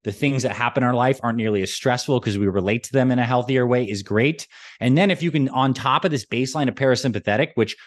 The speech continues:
walking every day and breathing through your nose is like a hack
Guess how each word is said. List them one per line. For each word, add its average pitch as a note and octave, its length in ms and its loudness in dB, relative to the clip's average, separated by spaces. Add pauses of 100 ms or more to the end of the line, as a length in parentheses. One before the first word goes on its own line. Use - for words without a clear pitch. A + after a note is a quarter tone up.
(100)
walking D#3+ 500 2
every D3+ 240 4
day D3+ 180 4
and C3 140 4
breathing C3+ 300 2
through C#3+ 120 0
your B2 120 2
nose B2+ 340 2
is A#2+ 160 -2
like A2+ 140 0
a G#2 60 -2
hack A2+ 380 -2